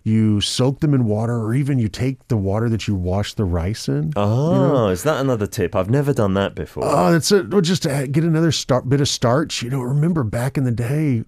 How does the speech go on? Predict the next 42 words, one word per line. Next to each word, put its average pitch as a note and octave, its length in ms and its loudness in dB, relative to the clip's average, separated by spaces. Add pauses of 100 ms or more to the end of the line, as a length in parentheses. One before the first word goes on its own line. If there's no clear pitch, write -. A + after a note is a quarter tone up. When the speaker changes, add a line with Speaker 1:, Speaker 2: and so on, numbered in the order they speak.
Speaker 1:
you C#3+ 240 -4
don't C3+ 320 -4
wanna B2 180 -4
waste A2 480 -6
Speaker 2:
Yeah. F#2+ 220 -2
Speaker 1:
any F#3 240 4
food, F#2 540 0
right? G2+ 220 0
Speaker 2:
Make D#3+ 80 -2
every G#2+ 280 -2
calorie F#2 480 -4
count. F2 420 -6
Speaker 1:
Absolutely. C#3 800 2
And C3 140 0
so D#3+ 280 2
you, D3 340 0
you B2+ 200 0
might C3 220 0
soak D3 360 0
it E3+ 60 4
in C#3 140 2
that B2+ 160 0
rice A#2 320 0
water, A#2 320 0 (380)
uh, A2+ 340 2
then A#2 160 2
it - 140 -6
plumps F3+ 380 0
back C3 340 0
up, G2+ 260 0 (420)
um, A2+ 600 2
and A#2+ 220 0
then B2 420 2
you're B2+ 160 4
gonna A#2 140 2
boil B2 400 2
it A#2+ 180 -4
with, A2+ 500 -2
you G2+ 80 -4
know, G2+ 80 0
you've G2+ 140 -2
got F#2 220 -4